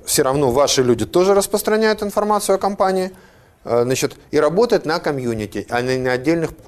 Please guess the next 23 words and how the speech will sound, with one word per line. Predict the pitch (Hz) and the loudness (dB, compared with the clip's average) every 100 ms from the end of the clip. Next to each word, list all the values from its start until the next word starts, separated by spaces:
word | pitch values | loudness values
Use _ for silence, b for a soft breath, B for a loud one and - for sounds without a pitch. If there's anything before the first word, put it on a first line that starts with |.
| - | -2
тех, | 151 147 | 0 0
кто | 117 | -2
боится. | 101 101 90 - - _ | 0 0 -2 -8 -14 _
Кто-то | - 180 180 | -2 0 2
зашёл, | 185 185 220 | 2 2 2
не | 185 | 2
пришёл, | 156 156 - 98 | 0 -2 -2 -6
чёрт | - 180 180 | 0 -2 0
с | |
ним, | 131 | -8
вы | 110 | -8
с | 101 | -8
этим | 131 107 | -8 -8
всё | 104 | -8
равно | 107 110 | -6 -6
ничего | 104 101 | -10 -10
не | 95 | -10
сделаете. | 98 90 82 82 - B B B | -10 -10 -10 -14 -20 B B B
Но | 131 | -4
когда | 147 151 | 0 2
вы | 135 | 2
работаете | 139 139 120 117 127 | 2 2 0 -2 -4
системно, | - 156 214 214 208 | -8 -4 -2 -2 -6